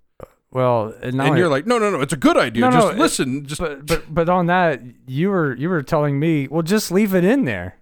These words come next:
Speaker 1: Like, just leave it
Speaker 2: Yeah,
Speaker 1: where it
Speaker 2: because if it was
Speaker 1: lies."
Speaker 2: funny.
Speaker 1: It's, it's, it's right.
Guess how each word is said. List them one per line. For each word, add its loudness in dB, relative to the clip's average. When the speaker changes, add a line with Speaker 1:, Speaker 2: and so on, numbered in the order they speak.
Speaker 1:
Like, 2
just 2
leave 2
it 4
Speaker 2:
Yeah, -6
Speaker 1:
where 6
it 4
Speaker 2:
because 2
if 6
it 4
was 0
Speaker 1:
lies." -8
Speaker 2:
funny. -2
Speaker 1:
It's, 0
it's, -6
it's -10
right. -2